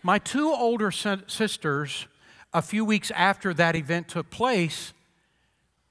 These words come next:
offered me their allowance. We got an allowance of a quarter every week. We got a quarter every week as an allowance.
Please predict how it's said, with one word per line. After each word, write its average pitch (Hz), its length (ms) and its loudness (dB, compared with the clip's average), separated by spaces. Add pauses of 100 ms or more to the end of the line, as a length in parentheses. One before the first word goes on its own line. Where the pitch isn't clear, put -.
(1800)
offered 240 500 4
me 196 680 0 (640)
their 175 320 4
allowance. 165 640 0
We 247 100 2
got 254 260 6
an 220 140 4
allowance 175 880 2 (480)
of 175 160 4
a 196 80 2
quarter 165 720 0 (260)
every 190 540 -2 (140)
week. 165 380 -4 (200)
We 147 120 -8
got 147 220 2
a 180 40 0
quarter 147 420 -2
every 147 300 -4
week 135 280 -8
as 151 140 -8
an 170 60 -2
allowance. 190 480 -2